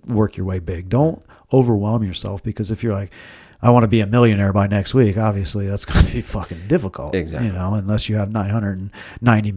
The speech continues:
Speaker 1: thousand dollars and you're
Speaker 2: Right.
Speaker 1: right on the verge.
Speaker 2: Right.
Speaker 1: But, <laughs> um,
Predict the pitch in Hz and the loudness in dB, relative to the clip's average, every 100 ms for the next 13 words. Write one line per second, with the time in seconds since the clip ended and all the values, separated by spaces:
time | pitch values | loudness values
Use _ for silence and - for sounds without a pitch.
0 | 101 - - 113 101 98 92 123 87 73 | -8 -12 -2 0 2 0 0 2 2 -2
1 | 98 123 95 101 92 82 82 135 87 98 | -2 -2 0 0 0 -2 2 4 2 -2
2 | 113 101 - - - - - - - - | -4 -2 -2 -2 -6 -10 -18 -18 -20 -10
3 | - 113 107 95 | 0 2 2 -2